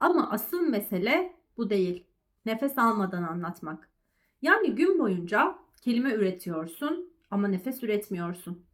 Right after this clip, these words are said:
Sürekli veriştesin ama yeterince alış yok. Şimdi şunu fark etmeni istiyorum.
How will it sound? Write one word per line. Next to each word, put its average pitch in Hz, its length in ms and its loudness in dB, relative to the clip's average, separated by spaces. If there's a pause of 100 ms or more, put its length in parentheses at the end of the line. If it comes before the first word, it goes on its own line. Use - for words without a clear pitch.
(280)
Sürekli 262 540 -2
veriştesin 190 760 -2 (500)
ama 202 180 -2
yeterince 190 540 0
alış 214 320 -4
yok. 175 300 -8 (500)
Şimdi 339 760 0
şunu 262 320 -2
fark 202 280 4
etmeni 185 340 -4
istiyorum. 180 560 -6